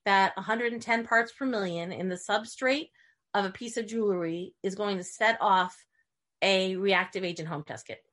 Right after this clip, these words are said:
So all the positives that people have been publishing about are not, not real positives. And that's kind of why I didn't pay attention to this initially.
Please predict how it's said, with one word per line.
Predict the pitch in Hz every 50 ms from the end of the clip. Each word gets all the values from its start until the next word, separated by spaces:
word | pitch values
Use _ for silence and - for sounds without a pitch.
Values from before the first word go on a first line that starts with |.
| _ _ _ _ _ _ _ _ _ _
So | - - 220 208 208 - -
all | 254 277 302 349 381 403 403
the | 392 -
positives | 330 294 285 277 269 269 226 226 214 214 208 202
that | - 196 190 -
people | 240 226 226 214 214
have | 208 202 202 196 196
been | - 202 196 190 185 185 190 -
publishing | - 359 349 320 - - 214 202 185
about | 175 180 170 165 165 156 139 - _ _ _ _ _ _ _ _ _ _ _ _ -
are | 208 214
not, | 208 202 202 202 202 _ _ -
not | 196 185 160 131
real | 160 170 156
positives. | - 156 156 151 - 131 139 143
And | 226 202
that's | 220 226 -
kind | - - 254 254 277
of | 285
why | 262 254 247 226 214
I | 190 190 175 175 180 180 190 _ -
didn't | 208 196 202 190 - -
pay | - 180
attention | 170 170 - 190 170 - - 226 226
to | - 247
this | 262 294 277 -
initially. | 294 311 320 - - 330 320 330 330 330